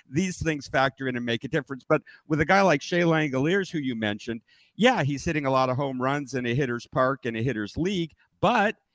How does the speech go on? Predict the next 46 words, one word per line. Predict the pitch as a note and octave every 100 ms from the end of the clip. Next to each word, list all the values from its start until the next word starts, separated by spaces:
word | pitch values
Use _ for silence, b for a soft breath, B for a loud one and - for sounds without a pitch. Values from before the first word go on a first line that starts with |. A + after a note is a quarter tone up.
| _ -
he's | D3+ B2+
leading | A2+ F#3 G3 G3 F#3 E3+ C#3
the | D3
entire | C3 C3+ C#3+ E3 E3 D3 -
P | E3+
C | F3 - D#3+ F3
L, | G#3+ D#3+ F3+ E3 B B
uh, | C3+ C3+ C#3+ -
in | D#3
home | D#3 E3 D#3+ D#3
runs. | G3 G3 A2+ A2
So | - D3 C3+ B2+ B B B
e-, | D3+ E3 -
even | E3+ F3 E3+
if, | D3 _ -
you | C#3+ D3+
know, | C#3
his, | C3+ D3 B2+ C3+
he's | D3 B2+ -
aided | D#3+ G#3 E3 C3+ A#2
by | B2+ B2+
the | A2
parks | - B2+ C3 - C3
in | B2
the |
league, | B2 C3+ C#3 C#3+ -
he's | - D3 -
still | - F#3+ A3+ F#3
hitting | E3+ E3+ D#3
more | D#3+ F3
than | D3+ C#3+ -
everyone | D3+ E3 F#3+ F#3 E3+ F3
else | F3 E3+ F3
in | E3 D#3+
the | D3+
league, | F#3 B3 A2 F#2
you | C#3
know, | B2+ A#2
so | B2+ - D3 C#3+ - B -
that | D#3+ C#3 B2+
do-, | F#3 -
that | F3 D3+
does | F#3 G3+ D#3
count | - G3 E3+
for | - B2+
something. | F#3+ F#3+ - D#2 D2+